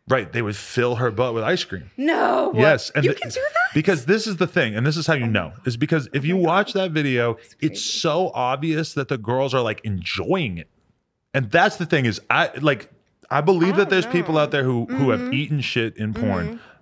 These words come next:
Speaker 1: I don't believe that there's anyone who can really act like they like it and, like, it tastes
Speaker 2: And, like,
Speaker 1: good.
Speaker 2: not throw up, yeah.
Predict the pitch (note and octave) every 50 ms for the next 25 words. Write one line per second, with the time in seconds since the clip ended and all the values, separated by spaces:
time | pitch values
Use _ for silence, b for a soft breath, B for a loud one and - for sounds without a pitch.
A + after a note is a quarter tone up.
0 | _ - A2 F#2 F2 F2 - B2 A#2+ B2 A2 G#2+ A#2 A2 A2 A2 G2 G#2 F2+ G#2
1 | G2 F2 - - G#2 G#2 G#2+ G2+ G2 G2 G2+ G#2+ G2+ G2+ E2+ E2+ E2 D#2+ F2 E2+
2 | F#2 G#2+ G#2+ G#2+ G#2+ G#2+ A2+ A2 G#2+ G#2+ - _ G2+ G2+ F#2+ G2+ G2+ - A2+ G2
3 | F#2 - F#2+ F#2 F#2 F#2 F2 E2+ E2+ F2 E2+ F#2 G2 - - C3+ C3 B2 - A#2+
4 | A2 G2+ G2+ F#2+ G2+ G2 F#2 - - - A2+ G#2 F#2 A3+ A2 G#2 - - - G2+
5 | F#2 E2+ D#2 - F3+ E3+ D3 C#3 G2 - - F3+ D#3+ C3+ C#3